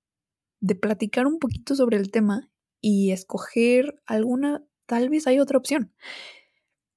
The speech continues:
Me gusta mucho la frase que se la escuché a Roberto Martínez en su podcast creativo, que soy fan, por si no se han dado cuenta, <laughs> que ya lo he mencionado varias veces. Él dice que el acto de conversar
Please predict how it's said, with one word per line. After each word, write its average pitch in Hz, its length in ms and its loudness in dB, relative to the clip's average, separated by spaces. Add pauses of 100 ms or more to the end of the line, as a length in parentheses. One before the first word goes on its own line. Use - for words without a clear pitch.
(140)
Me 254 120 6
gusta 302 280 2
mucho 359 300 2
la 233 140 4
frase 208 680 -2
que 214 100 2
se 202 140 -2
la 190 80 0
escuché 190 440 -2
a 202 200 0
Roberto 190 380 0
Martínez 185 640 0
en 190 180 -2
su 180 140 -8
podcast 196 440 -4
creativo, 185 520 -4 (180)
que 202 100 -14
soy 185 420 -4
fan, 190 540 -4
por 196 160 -6
si 185 80 -6
no 180 120 0
se 190 80 -6
han 185 80 0
dado 185 160 -2
cuenta, 180 260 -2
<laughs> - 300 -6
que 220 120 -2
ya 190 100 4
lo 202 80 2
he 214 40 4
mencionado 185 500 2
varias 185 260 2
veces. 185 380 -8 (1300)
Él 285 140 6
dice 233 400 4
que 196 180 2
el 190 180 -4
acto 233 380 0
de 277 120 4
conversar 185 600 -2